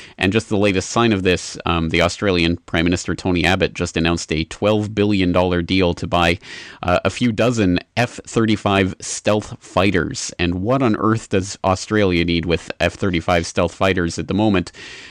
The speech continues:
Uh, well, absolutely nothing, unless there's a big bad boogeyman to, to blame and to, to say, "Oh, well, we, you know, we could be in the next World War Three scenario." And hey, look at, look and behold what's happening in Eastern Europe. And, uh, now with the rise of China,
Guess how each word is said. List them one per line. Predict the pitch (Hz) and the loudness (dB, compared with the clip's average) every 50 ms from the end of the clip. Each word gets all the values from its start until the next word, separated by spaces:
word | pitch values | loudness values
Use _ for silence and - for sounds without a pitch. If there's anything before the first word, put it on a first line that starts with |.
| - - _ - | -20 -20 _ -2
Uh, | - 98 62 62 | 0 0 0 0
well, | 98 107 113 110 95 78 | 0 0 2 2 2 2
absolutely | 117 127 - - 127 113 101 104 101 | 2 0 0 0 -2 0 0 0 2
nothing, | 110 143 156 - 110 104 104 | 0 0 0 0 0 0 2
unless | 95 107 135 165 - | 2 0 0 -2 -2
there's | - 123 110 117 | -2 -2 0 0
a | 110 | 0
big | 98 110 104 95 | 0 -2 0 0
bad | 98 98 101 101 | 0 0 0 0
boogeyman | 95 151 170 165 120 107 92 85 82 82 82 82 - - | -2 -2 0 0 0 0 2 0 0 0 -2 -4 -6 -8
to, | - - 95 85 85 | -6 -4 -2 -2 -2
to | 80 - - | -2 -2 -4
blame | 87 87 87 87 82 82 82 85 85 - | -4 -2 0 0 2 2 2 0 -2 -2
and | - 82 82 82 | -2 -4 -4 -2
to, | - 90 82 80 | -2 -2 -2 -2
to | 80 - - 85 | -4 -4 -6 -6
say, | - - 85 82 80 | -2 0 0 0 2
"Oh, | 82 90 92 85 82 | 2 0 0 0 0
well, | 78 82 85 82 | -2 -2 -4 -4
we, | - 73 90 85 | -6 -6 -6 -4
you | 80 82 | -4 -4
know, | 78 80 | -4 -2
we | 82 87 | -4 -4
could | 82 - 87 | -2 -4 -2
be | 85 92 98 | 0 0 0
in | 98 98 | 2 2
the | 101 104 | 2 0
next | 117 117 - - - - - _ | 0 -2 -4 -10 -14 -16 -16 _
World | - 98 113 139 131 123 | -6 -4 -2 0 0 0
War | 127 135 135 | 0 0 -2
Three | - 151 165 175 156 | -2 -2 -2 -2 -2
scenario." | 143 - 160 185 214 202 113 90 87 82 80 | 0 0 0 0 0 2 2 2 2 2 2
And | 85 87 101 | 0 0 0
hey, | 143 175 104 110 | -2 -2 0 0
look | 95 113 156 160 - | 0 -2 -2 -2 -4
at, | - | -4
look | 80 110 135 151 - | -2 -2 -2 -2 -2
and | 131 123 117 107 104 - _ - | -2 -2 -2 -4 -10 -14 _ -4
behold | 107 104 101 107 123 165 175 131 | -2 -2 0 0 0 0 0 0
what's | 131 131 131 - | 0 -2 -2 -2
happening | 151 135 135 - 135 131 127 | -2 -2 -2 0 0 0 0
in | 120 107 107 107 101 | 2 2 2 0 0
Eastern | - - 110 117 - - 131 120 | 0 0 -2 -2 -2 -2 0 0
Europe. | 120 127 143 180 220 202 - | 2 0 0 -2 -2 -2 -2
And, | 95 92 90 87 92 | 0 0 0 0 0
uh, | 87 87 87 | 0 0 0
now | 92 98 104 104 | 0 0 0 0
with | 101 101 - | 0 -2 -2
the | 98 | 0
rise | 98 101 110 113 110 | 0 0 0 0 -2
of | 107 92 | -4 -4
China, | - - 117 117 131 139 151 - | -2 -2 -2 0 0 -2 -2 -6